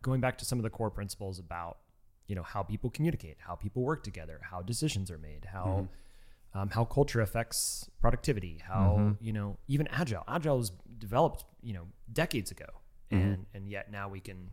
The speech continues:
Speaker 1: say, you know, it's still a principle we, we believe in, you know,
Speaker 3: Mm-hmm.
Speaker 1: people over process and iterative small sprints and things like that. So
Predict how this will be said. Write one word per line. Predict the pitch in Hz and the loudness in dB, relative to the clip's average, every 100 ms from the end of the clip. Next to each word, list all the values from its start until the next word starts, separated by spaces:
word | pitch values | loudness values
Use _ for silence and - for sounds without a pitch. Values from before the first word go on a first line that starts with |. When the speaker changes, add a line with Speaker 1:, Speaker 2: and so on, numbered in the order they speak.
| - | -6
Speaker 1:
say, | - 101 87 - | -4 -2 -4 -8
you | 69 131 | -10 -8
know, | - | -8
it's | - | -6
still | - 139 | -4 -2
a | |
principle | - 123 - 87 | 0 -2 -4 -8
we, | 98 95 - - | -8 -6 -4 -4
we | 110 101 - | -4 -8 -12
believe | 85 123 - | -6 -6 -6
in, | - | -6
you | - | 6
know, | 98 95 | 8 10
Speaker 3:
Mm-hmm. | 107 | 8
Speaker 1:
people | 117 | 6
over | 120 127 | 6 2
process | - 139 - - - | -4 -4 -4 -8 -12
and | 80 | -12
iterative | 87 104 107 107 | -8 -6 -6 -6
small | - 107 110 | -8 -8 -8
sprints | - - - - | -10 -12 -14 -14
and | 85 | -16
things | 85 | -16
like | - | -18
that. | - - | -20 -16
So | - | -14